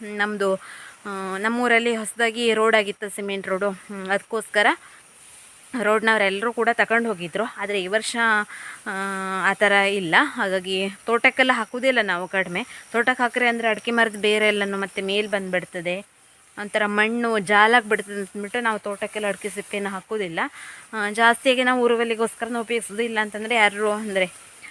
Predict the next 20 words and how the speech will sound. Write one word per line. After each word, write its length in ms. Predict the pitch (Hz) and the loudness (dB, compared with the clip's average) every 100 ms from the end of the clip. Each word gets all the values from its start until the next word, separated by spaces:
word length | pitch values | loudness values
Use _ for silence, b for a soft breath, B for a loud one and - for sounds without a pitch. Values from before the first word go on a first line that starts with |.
| - | -10
ಆ, 160 | 208 202 | -4 -2
"ನಮ್ಗೆ 240 | 208 208 | -2 -4
ಸ್ವಲ್ಪ 240 | - 202 208 | -4 -2 0
ಅಡಿಕೆ 220 | 190 214 | 0 -4
ಸಿಪ್ಪೆ 280 | - 196 202 | -8 -6 -4
ಕೊಡಿ 360 | 196 190 202 | -2 0 0
ಉರುವಲಿಗೆ" 500 | 196 196 196 190 175 | 0 -2 -4 -6 -4
ಅಂತಂದರೆ, 400 | 190 185 190 196 | -4 -2 -2 0
ಹ್ಮ್, 360 | 277 - 220 202 | -2 -4 -10 -6
ಕೊಡ್ತೀವಿ. 540 | 214 208 - 175 240 B B B - | -4 -4 -4 -6 -6 B B B -14
ಆ, 100 | 226 | -10
ಹಾಗೆ 280 | 226 202 196 | -2 -2 0
ಇನ್ನು 420 | 277 262 254 254 | -4 -4 -4 -4
ಸಂಜೆ 320 | 247 240 247 | 0 0 0
ಟೈಮಲ್ಲೆಲ್ಲ 460 | 233 226 220 220 214 | 0 -2 0 0 0
ನಾವು 240 | 214 208 214 B - - | -2 -6 -8 B -12 -4
ಸುಂದರಿಯವರಿಗೆಲ್ಲ 580 | 240 233 220 214 208 | 0 0 0 -2 -4
ಸೊಳ್ಳೆ 320 | 208 226 220 220 | -4 -4 -4 -4
ಕಚ್ಚಬಾರ್ದು 440 | 208 - 208 202 | -6 -4 -2 0
ಅಂತ 200 | 196 | -2